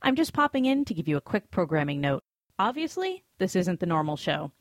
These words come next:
We just wanted to let you know that some of the content that you enjoy will be releasing on a different day moving forward. Starting this week, the podcast will be released on Tuesdays instead of Saturdays. However, this being the internet, you can download the podcast on Apple Podcasts, Spotify, Stitcher, or wherever you listen to podcasts,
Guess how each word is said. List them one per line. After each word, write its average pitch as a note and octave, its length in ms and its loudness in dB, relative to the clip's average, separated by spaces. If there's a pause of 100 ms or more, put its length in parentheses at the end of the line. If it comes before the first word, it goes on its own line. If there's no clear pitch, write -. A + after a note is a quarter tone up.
(180)
We B3+ 80 2
just E4 180 -2
wanted D#4+ 220 2
to F4 80 4
let C#4+ 240 2
you D#4+ 80 0
know D3 380 2
that F3 120 -2
some F#3 160 2
of G#3+ 60 0
the B3 80 2
content A3 440 0
that G3 120 -4
you F3+ 140 -2
enjoy E3+ 340 2
will D3 100 0
be D#3 120 -2
releasing F3 420 -2
on E3 80 0
a D3 80 0
different F3+ 480 -2
day D3 220 2
moving D3 320 -2
forward. D3 440 -2 (140)
Starting F3 400 0
this C4+ 160 0
week, G3 340 0
the - 80 0
podcast F#3 520 0
will C#4 100 -2
be C#4+ 140 -4
released B3+ 360 -2
on A3+ 140 2
Tuesdays F3 680 -2 (100)
instead F3+ 340 0
of E3 80 -2
Saturdays. D#3+ 580 -2 (200)
However, C#4+ 600 4
this C#4 160 -2
being A3 260 0
the F#3+ 120 0
internet, G#3+ 340 0 (280)
you C4+ 120 0
can B3 160 0
download G#3 380 2
the F#3+ 80 0
podcast A3 560 0
on D#3+ 80 0
Apple F3+ 280 0
Podcasts, G3+ 760 0
Spotify, F3 720 0
Stitcher, F3 640 0
or A#3+ 140 4
wherever D4 240 4
you D4+ 160 0
listen C#4 220 0
to B3 40 4
podcasts, F#3+ 680 0